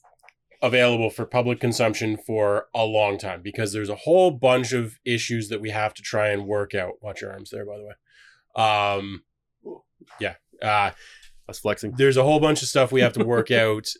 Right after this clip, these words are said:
Speaker 1: uh, around, like, if we produce it for YouTube,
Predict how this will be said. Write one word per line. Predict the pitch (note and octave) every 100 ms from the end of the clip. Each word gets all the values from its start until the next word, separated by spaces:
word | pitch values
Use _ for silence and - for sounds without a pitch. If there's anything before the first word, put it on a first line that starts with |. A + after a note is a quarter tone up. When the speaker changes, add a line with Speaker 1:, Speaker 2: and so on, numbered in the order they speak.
| _ -
Speaker 1:
uh, | A#2 A2 G#2+ A2
around, | A#2 A2+ A2 G#2+ G#2+ G#2 G#2 G2+ -
like, | A2 -
if | D3+ D#3
we | D#3 D3+ C#3+ C#3 C3 - -
produce | C3 C3 C3 C3+
it | C3 -
for | A#2+ A2+
YouTube, | A2+ A2 A2 B2+